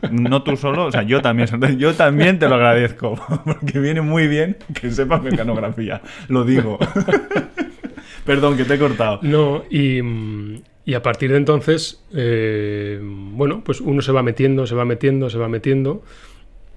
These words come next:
Speaker 2: pero yo nunca tuve la sensación de, de querer escribir. Quiero decir, siempre he estado muy vinculado con los libros, con la escritura, con la lectura.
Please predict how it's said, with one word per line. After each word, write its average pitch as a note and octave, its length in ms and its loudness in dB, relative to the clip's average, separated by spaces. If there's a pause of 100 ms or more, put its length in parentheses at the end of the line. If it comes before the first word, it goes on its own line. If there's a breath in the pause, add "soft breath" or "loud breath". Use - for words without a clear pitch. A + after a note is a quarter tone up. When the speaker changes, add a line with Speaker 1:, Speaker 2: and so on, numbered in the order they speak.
(180)
Speaker 2:
pero C3+ 140 4
yo C#3+ 100 4
nunca D#3+ 220 4
tuve C#3 160 4
la C3 80 4
sensación B2+ 480 0
de, C3+ 200 2
de A#2 140 -4
querer B2 280 2
escribir. A#2 440 -4
Quiero B2+ 180 -2
decir, B2 200 -6
siempre C3 220 -2
he - 20 4
estado C3 240 0
muy C3+ 120 2
vinculado B2+ 320 2
con B2+ 120 -4
los A2+ 120 -2
libros, A#2+ 300 -2
con B2 120 -6
la A2+ 40 -6
escritura, A#2 440 -4
con A2+ 140 -8
la A2 80 -6
lectura. A2 500 -4